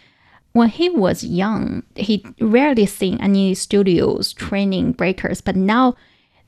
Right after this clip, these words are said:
the studios have sprung up over the years. And, uh, and since he has been the coach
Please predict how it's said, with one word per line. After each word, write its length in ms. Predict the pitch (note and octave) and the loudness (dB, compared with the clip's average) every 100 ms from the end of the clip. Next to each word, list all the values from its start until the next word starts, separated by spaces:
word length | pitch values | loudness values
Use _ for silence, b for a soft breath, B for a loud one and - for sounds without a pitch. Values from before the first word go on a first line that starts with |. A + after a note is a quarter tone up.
| _ _ | _ _
the 100 | A3 | -8
studios 540 | - A#3+ A3+ G#3 G3+ | -2 2 6 4 4
have 280 | - - G3+ | -4 -4 -4
sprung 440 | - - A3+ A#3 F#3+ | -4 -2 0 2 0
up 200 | - G3 | -2 -4
over 140 | F3 | -4
the 120 | E3+ | -4
years. 520 | F3 G3 F#3 - - - | -2 -2 0 -2 -4 -4
And, 420 | G#3 G3 G3 F#3 | -2 0 0 0
uh, 200 | G#3 F#3+ G3 b b b _ _ - | 0 0 -2 b b b _ _ -8
and 180 | G#3+ | -6
since 220 | G3 A3+ - | 0 0 0
he 220 | - D4 | -2 -2
has 200 | A#3 G#3+ | 0 -2
been 180 | G#3+ G3+ | 0 2
the 180 | F3+ - | 0 -2
coach 560 | - B3 C4 C4+ - | -4 0 0 -2 -8